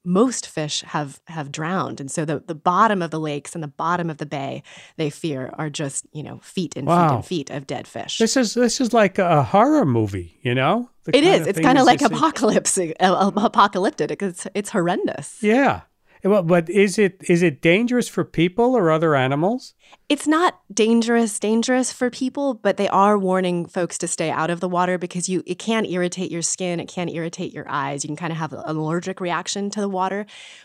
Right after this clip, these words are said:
Speaker 1: We don't actually know if it's going to move its way through the food chain. You know, say, is it gonna affect birds? Is it gonna affect larger marine life like seals?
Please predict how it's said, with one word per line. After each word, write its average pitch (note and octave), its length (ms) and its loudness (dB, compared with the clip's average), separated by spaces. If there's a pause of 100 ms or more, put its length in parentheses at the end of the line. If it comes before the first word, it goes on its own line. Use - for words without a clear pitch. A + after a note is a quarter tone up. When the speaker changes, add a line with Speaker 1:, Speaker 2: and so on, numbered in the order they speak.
Speaker 1:
We A#3 120 -2
don't G#3+ 260 0
actually B3 380 -2
know A3+ 300 0
if A#3 140 -2
it's G3+ 140 -8
going F3+ 240 -4
to F3 60 -2
move E3 360 0
its E3+ 160 -6
way D#3+ 180 -4
through D#3+ 260 -8
the F3 100 -4
food F#3 240 -4
chain. F3+ 320 -4
You D#3+ 80 -4
know, D3 100 -4
say, D#3 220 -6
is D#3 80 -6
it C#3+ 60 -8
gonna C#3 200 -10
affect C#3 360 -12
birds? D3+ 420 -4
Is C3 80 -10
it C3+ 60 -12
gonna B2 180 -10
affect B2 320 -14
larger D3 340 -6
marine D3 300 -6
life C3+ 260 -12
like C3 160 -12
seals? C#3+ 500 -8